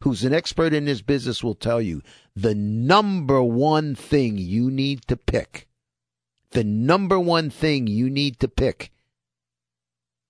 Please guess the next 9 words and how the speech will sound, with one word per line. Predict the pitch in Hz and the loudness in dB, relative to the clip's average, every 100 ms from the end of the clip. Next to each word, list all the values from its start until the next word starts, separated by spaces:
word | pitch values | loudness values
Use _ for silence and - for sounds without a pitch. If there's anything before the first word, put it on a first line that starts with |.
| _ _ _ - | _ _ _ -2
is | 113 98 | -2 2
making | 131 143 135 | 2 2 0
sure | 113 143 135 | 0 0 2
when | 117 120 | 2 0
you | |
get | 123 143 | 0 0
in | 127 117 | 0 0
a | 107 | -2
draft, | 117 120 127 - | 0 0 0 -4